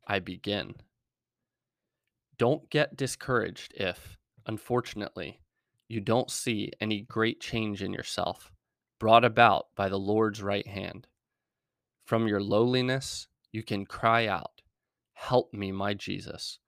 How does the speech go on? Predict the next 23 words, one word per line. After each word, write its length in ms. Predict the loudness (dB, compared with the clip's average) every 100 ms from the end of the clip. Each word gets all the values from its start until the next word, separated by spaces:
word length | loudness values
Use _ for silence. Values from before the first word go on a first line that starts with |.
| _ _ _ _ -12
because 300 | -8 -2 2
I 100 | 2
want 340 | 2 0 0
to 100 | -12
fulfill 580 | -6 -8 -6 -2 0 0
your 200 | 0 -4
will, 460 | 0 0 0 -4 _ _ _ _ _ _ _
your 140 | -2 0
most 520 | 2 2 0 -6 -16 -6
lovable 600 | -2 0 0 -2 -4 -4
will." 400 | -4 -4 -8 _ _ _ _ _ _ _ _ _ _ _ _ _ -8
Agreed, 640 | -8 -2 2 2 0 -4 -20 _ _ _ _ _ _
your 180 | 0 0
concern 640 | 0 -4 -2 0 2 2 2
ought 260 | 6 6 4
to 120 | -10
be 400 | -6 -8 -8 -14 _ _
for 200 | -10 -6
them. 420 | -4 0 -2 -4 -14 -20 _ _ _ _ _ _ _ _ _ -4
But 160 | -2
your 140 | -2 -4
first 420 | 0 2 2 -4
concern 640 | -6 -6 -6 -6 -8 -10